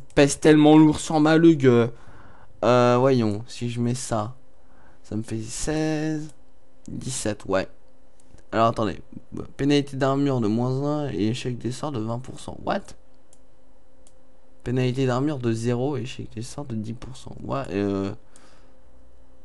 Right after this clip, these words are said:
Ah, fou, fou, fou, je sais pas quoi prendre. J'ai pas de pénalité d'armure, là. Donc, je vais le gar-, je vais garder ça et celui-là, je vais le revendre. Combien il pèse ? Putain, quinze kilos.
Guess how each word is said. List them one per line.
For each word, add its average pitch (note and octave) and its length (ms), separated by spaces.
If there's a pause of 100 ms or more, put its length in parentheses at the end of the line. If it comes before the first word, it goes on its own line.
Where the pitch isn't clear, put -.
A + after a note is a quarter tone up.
(720)
Ah, F#3+ 1300
fou, E3 300 (120)
fou, C#3+ 200 (160)
fou, C3 240
je C3 100
sais - 60
pas C3 100
quoi C3 140
prendre. A2 340 (800)
J'ai F#3 140
pas - 160
de F#3 60
pénalité D3+ 520
d'armure, A2+ 480
là. - 160 (1500)
Donc, G#2+ 160
je C3 120
vais E3 40
le D#3+ 80
gar-, C#3+ 240
je C3 80
vais C#3+ 80
garder C#3+ 360
ça C#3 260
et - 20
celui-là, B2+ 300
je B2+ 60
vais A2+ 60
le A2 60
revendre. G2+ 340
Combien A3 200
il F#3+ 120
pèse ? G3 460
Putain, - 220 (120)
quinze - 400
kilos. F3 440